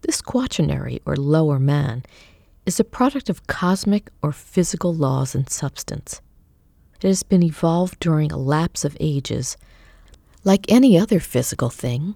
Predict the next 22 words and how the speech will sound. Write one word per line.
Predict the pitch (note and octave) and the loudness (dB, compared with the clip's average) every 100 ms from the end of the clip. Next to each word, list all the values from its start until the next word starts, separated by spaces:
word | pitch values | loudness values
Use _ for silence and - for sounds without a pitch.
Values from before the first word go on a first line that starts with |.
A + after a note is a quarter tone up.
| _ _ - _ - | _ _ -20 _ -6
from | F#3+ | -4
cosmic | E3 - F3 - G3 | -2 2 2 2 -2
substance, | - A#3 - - A#2+ A#2+ - - - - - | 2 2 2 -4 -2 -4 -8 -14 -20 -12 2
and | F3+ | 2
is | F#3+ | 2
therefore | - D#4+ D#4+ A3+ | 4 4 4 0
subject | - F#3 - - | 0 -2 -2 -4
to | D3+ | -6
physical, | - - G3+ - - G#3 A3 - - - | -6 2 4 4 -2 -2 -4 -14 -20 -12
physiological, | - E3 D3+ D3 D3+ G#3+ - D3 - C3 - - - - | 0 0 2 0 2 2 0 -4 -4 -6 -10 -20 -20 -4
and | D#3 | -2
psychical | D3+ - C4 - E3+ - | -2 2 4 4 -2 -6
laws | C#3+ C#3+ C#3+ - - - - | -4 -2 -2 -4 -12 -14 -4
which | G3+ - | -2 2
govern | A3 A#3+ C#4+ | 4 6 4
the | A3+ | 4
race | D3+ D3+ D3+ | 4 2 0
of | C#3 | 2
man | F3 D#3+ C#3+ | 4 4 2
as | A#2+ | -2
a | C#3+ | -6
whole. | C#3+ A3+ B2 - | -2 0 0 -6